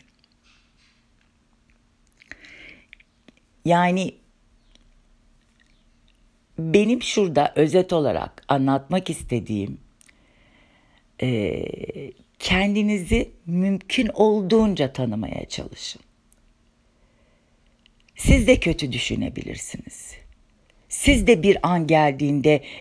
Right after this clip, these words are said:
elinize bir silah alıp birini öldürmek isteyebilirsiniz. Siz de birine tokat atmak isteyebilirsiniz. Bunlar çok normal, e,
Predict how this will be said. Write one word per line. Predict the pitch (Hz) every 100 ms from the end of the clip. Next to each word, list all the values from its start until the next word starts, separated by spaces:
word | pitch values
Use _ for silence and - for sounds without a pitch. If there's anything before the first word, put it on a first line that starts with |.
| 175
elinize | 170 180 160 165
bir | 147
silah | - 156 147 143
alıp | 139 -
birini | 127 143 143 151
öldürmek | 135 127 123 120 113 -
isteyebilirsiniz. | - - 120 107 - - - - - - - - - _ - - - -
Siz | - 269 233
de | 311
birine | 254 208 180
tokat | 165 147 143 127
atmak | 127 - 107
isteyebilirsiniz. | - - - 110 101 87 - - 117 107
Bunlar | - 202 214 214
çok | 214 247 - - - -
normal, | - 170 196 214 202 226 440 - _
e, | -